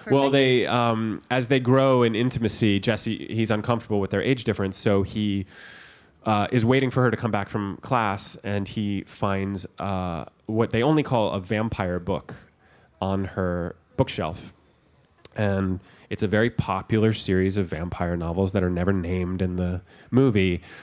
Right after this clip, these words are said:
Speaker 1: but he, uh, he decides on some level that she's incredibly unsophisticated for reading this nonsense. And, and, uh, Jesse's one of those literary snobs who's of the opinion that the popularity of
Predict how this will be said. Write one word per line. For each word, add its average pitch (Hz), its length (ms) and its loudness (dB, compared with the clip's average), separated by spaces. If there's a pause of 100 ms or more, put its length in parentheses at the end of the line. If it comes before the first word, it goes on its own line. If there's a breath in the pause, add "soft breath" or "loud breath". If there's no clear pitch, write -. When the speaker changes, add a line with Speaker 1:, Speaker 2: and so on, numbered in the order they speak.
(120 loud breath)
Speaker 1:
but 110 260 2
he, 110 720 0 (160)
uh, 98 400 0 (800)
he - 240 0
decides 104 640 -2
on 104 180 -4
some 101 160 0
level 92 220 2
that 92 180 -2 (120)
she's 95 720 -6 (120)
incredibly 113 440 2
unsophisticated 101 800 -2
for 98 120 -6
reading 92 340 -2
this 85 180 -8
nonsense. 90 680 -8
And, 87 160 -8 (680 loud breath)
and, 92 300 -2
uh, 87 480 0
Jesse's 110 500 0
one 98 140 2
of 95 60 2
those 92 180 2
literary 92 380 0
snobs 87 460 -4
who's 95 180 0
of 87 100 0
the 92 120 2
opinion 87 500 -4
that 87 240 -4 (140)
the 104 100 -2
popularity 95 880 2
of 90 460 -6